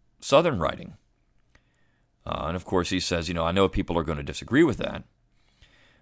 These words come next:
uh, but, um, it's,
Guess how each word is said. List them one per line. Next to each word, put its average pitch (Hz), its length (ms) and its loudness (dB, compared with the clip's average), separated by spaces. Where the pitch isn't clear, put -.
uh, - 220 -6
but, 127 380 6
um, 80 480 2
it's, 104 240 -2